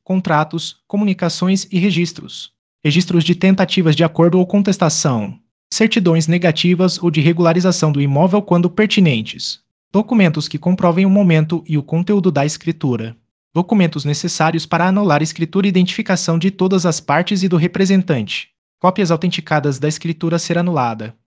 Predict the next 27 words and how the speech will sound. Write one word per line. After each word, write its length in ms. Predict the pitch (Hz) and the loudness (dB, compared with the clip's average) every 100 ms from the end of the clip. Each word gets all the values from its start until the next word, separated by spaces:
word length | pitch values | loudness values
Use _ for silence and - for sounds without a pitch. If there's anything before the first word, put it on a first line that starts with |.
| _ _ | _ _
procurações 600 | 196 196 202 - 165 165 | -8 -2 0 0 0 0
ou 60 | 170 | 0
mandatos 460 | 180 147 147 165 | 2 2 2 -2
com 160 | - 185 | -4 -2
data 420 | 139 143 170 170 | 0 0 -2 -4
e 80 | 180 | 0
alcance 400 | 180 175 160 165 | 0 0 -2 0
de 120 | 165 | -2
poderes, 720 | 185 156 135 107 107 - - _ _ _ | -2 -2 -2 -4 -8 -12 -14 _ _ _
provas 280 | - 185 185 | 0 2 2
de 80 | 160 | 2
vício 340 | 156 170 - | 0 -2 -2
de 80 | 131 | -2
representação, 720 | 127 143 185 196 202 196 190 | -2 -2 0 0 0 0 0
discrepâncias 760 | 190 196 - 208 185 180 180 156 | 0 0 -2 -2 0 0 0 0
entre 200 | 185 208 | 0 -2
poderes 480 | 208 185 156 185 160 | 0 0 2 2 0
e 120 | 156 | 0
atos, 560 | 113 - - 135 - - _ _ - | 0 -2 -12 -14 -16 -16 _ _ -6
registros 480 | 147 190 190 156 135 | -2 -2 -2 -4 -2
de 100 | 160 | -4
comunicações 720 | 190 202 202 190 180 180 185 | -2 -2 0 -2 -2 0 2
entre 220 | 190 190 | 2 2
as 160 | 185 - | -2 -2
partes, 400 | - 143 190 180 | -2 0 -2 -2
e-mails, 460 | 208 165 202 196 175 | 0 0 0 -4 -4
mensagens, 920 | 180 190 - 123 110 110 110 - - | 0 0 0 -2 -2 -6 -8 -10 -12